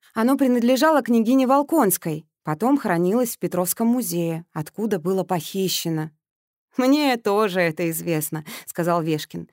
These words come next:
«Специалисты опознали его по рисунку на сердолике. На камне, если ты разглядела,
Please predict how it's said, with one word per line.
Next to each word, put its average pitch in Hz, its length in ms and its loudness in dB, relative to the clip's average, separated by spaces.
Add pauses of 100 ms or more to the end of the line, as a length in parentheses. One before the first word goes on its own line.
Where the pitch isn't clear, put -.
(160)
«Специалисты 277 680 2
опознали 240 540 4
его 226 220 4
по 226 100 0
рисунку 233 460 2
на 175 100 2
сердолике. 196 680 0 (380)
На 185 160 0
камне, 240 560 2
если 175 300 0
ты 185 140 0
разглядела, 185 600 2